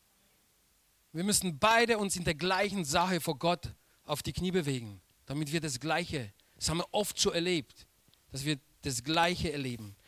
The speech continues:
Da gibt's nachher keine Meinungsverschiedenheit. Und wenn sie gibt, dann bin ich schuld oder der Partner ist schuld. Gott hat immer eine Lösung für uns. Glaubst du das?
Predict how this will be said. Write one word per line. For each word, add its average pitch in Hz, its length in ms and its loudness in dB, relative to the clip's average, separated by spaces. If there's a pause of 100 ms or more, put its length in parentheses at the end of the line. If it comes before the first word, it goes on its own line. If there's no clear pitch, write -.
(140)
Da 156 120 -2
gibt's - 360 0
nachher 175 280 2
keine 156 360 0 (380)
Meinungsverschiedenheit. 120 1000 -2 (640)
Und 151 220 -2
wenn 247 160 6
sie 214 180 -2
gibt, 214 240 0 (240)
dann 160 140 0
bin 185 180 6
ich 202 160 4
schuld 202 380 4 (840)
oder 170 240 6
der 165 100 4
Partner 160 360 -2
ist 135 120 0
schuld. 107 440 -4 (2250)
Gott 190 280 4
hat 165 240 -2
immer 185 180 4
eine 131 240 -2
Lösung 107 340 -4
für 101 180 -14
uns. 90 360 -16
Glaubst 147 300 -2
du 180 40 -10
das? 175 300 -8